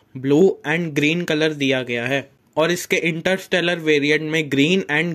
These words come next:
ग्रे कलर दिया गया है। अब इसके टॉप मोस्ट वेरिएंट टूरर या सेलेस्टियल के बारे में बात करें तो इसके अंदर हमें रेड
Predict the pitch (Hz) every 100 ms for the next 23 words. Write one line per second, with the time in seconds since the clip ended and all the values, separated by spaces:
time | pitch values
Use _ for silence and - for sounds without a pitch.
0 | 139 139 160 156 147 156 135 127 131 120
1 | 117 123 139 123 - 151 175 - 190 180
2 | 175 170 175 185 - 160 160 151 160 180
3 | 185 - 147 147 165 165 151 156 - 156
4 | 151 147 160 165 160 156 151 143 147 143
5 | 139 139 143 156 175 165 - 170 160 165
6 | 160 147 156 135 135 165 -